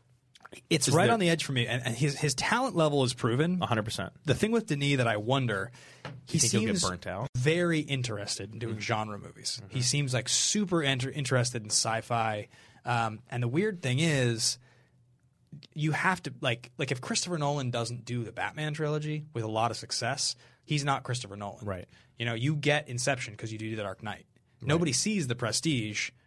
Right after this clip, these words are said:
Speaker 1: right? Like, even though Batman Begins is successful, nobody watches The Prestige.
Speaker 2: Right.
Speaker 1: You have to do with the trilogy. They have to be revolutionary movies to
Speaker 2: To where
Speaker 1: be
Speaker 2: everyone's like, "Oh, wait, Nolan did this movie at the same time this happened? The Illusionist and Prestige aren't the same thing?"
Speaker 1: Which is, like, kind of the similar thing with, like, Fincher has had to make classics
Speaker 2: Yeah.
Speaker 1: that aren't genre movies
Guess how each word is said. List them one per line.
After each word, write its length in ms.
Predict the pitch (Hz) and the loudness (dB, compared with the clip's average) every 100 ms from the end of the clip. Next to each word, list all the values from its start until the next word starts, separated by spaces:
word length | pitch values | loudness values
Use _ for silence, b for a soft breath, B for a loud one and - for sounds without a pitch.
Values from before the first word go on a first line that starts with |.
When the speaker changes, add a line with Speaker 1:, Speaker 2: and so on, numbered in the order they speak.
| b | b
Speaker 1:
right? 260 | 127 131 131 | 2 2 2
Like, 200 | 123 123 | -8 -2
even 220 | 180 175 175 | 0 2 4
though 120 | 165 | 4
Batman 320 | 151 143 143 | 2 0 0
Begins 380 | 131 135 143 123 | 0 2 2 0
is 140 | 110 | -2
successful, 340 | - 131 123 117 | 0 0 0 -2
nobody 180 | 127 117 | 0 0
watches 380 | 113 127 123 - | 2 2 0 -10
The 80 | |
Prestige. 400 | - - - 98 | -12 -12 -10 -10
Speaker 2:
Right. 120 | 92 B B | -10 B B
Speaker 1:
You 120 | 165 | 4
have 200 | 180 175 | 4 2
to 80 | 156 | 0
do 60 | 147 | 0
with 80 | 127 | -2
the 60 | |
trilogy. 520 | - - 147 160 170 160 | -4 -2 0 0 2 4
They 100 | 139 | 4
have 180 | 123 123 | 4 2
to 60 | |
be 60 | 110 | -4
revolutionary 880 | 101 110 117 107 127 156 160 127 117 | -6 -4 -4 -2 0 2 2 0 0
movies 420 | 117 117 101 104 | 2 0 -2 -4
to 60 | - | 2
Speaker 2:
To 60 | 127 | 4
where 120 | 117 | 4
Speaker 1:
be 100 | 127 | 4
Speaker 2:
everyone's 480 | 175 185 180 175 165 | 6 6 4 2 0
like, 180 | 131 - - | -2 -4 0
"Oh, 120 | 226 - | 2 2
wait, 240 | 175 175 | 0 2
Nolan 340 | 156 185 202 175 | 4 4 4 2
did 220 | 180 139 | 2 2
this 220 | 190 - | 0 0
movie 260 | 165 175 247 | 0 0 0
at 60 | 226 | -2
the 60 | 127 | -2
same 240 | 185 196 | 0 0
time 220 | 196 185 135 | 0 0 2
this 180 | 175 247 | 0 0
happened? 360 | 269 277 269 | 0 0 0
The 60 | 143 | 2
Illusionist 460 | 131 208 240 247 185 | 2 2 0 -2 -4
and 80 | |
Prestige 340 | 170 139 220 196 | -4 -4 -4 -2
aren't 160 | 208 | -4
the 60 | 147 | -4
same 260 | 175 196 147 | -2 -2 0
thing?" 300 | 160 214 277 | 0 -2 -2
Speaker 1:
Which 180 | 135 135 | -2 -2
is, 120 | 131 | -2
like, 200 | 127 - | -4 -4
kind 140 | 123 | -2
of 40 | 135 | 0
the 60 | |
similar 360 | 123 143 139 127 | -2 0 0 -2
thing 220 | 127 196 | -2 -4
with, 80 | 147 | -4
like, 160 | 110 - | -8 -8
Fincher 520 | - 160 - 135 117 | -4 -4 -2 -2 -2
has 260 | - 101 - | -4 -8 -8
had 340 | 110 110 120 | -6 -4 -4
to 100 | 120 | -6
make 400 | 107 107 98 - | -8 -8 -10 -12
classics 800 | - - 135 156 156 90 95 98 101 | -14 -6 -2 0 0 -2 -2 -2 -2
Speaker 2:
Yeah. 40 | |
Speaker 1:
that 100 | 117 | 0
aren't 200 | 117 131 | 0 0
genre 400 | 123 143 196 156 | 2 4 4 2
movies 500 | 120 113 110 104 - | 0 -2 -4 -6 -6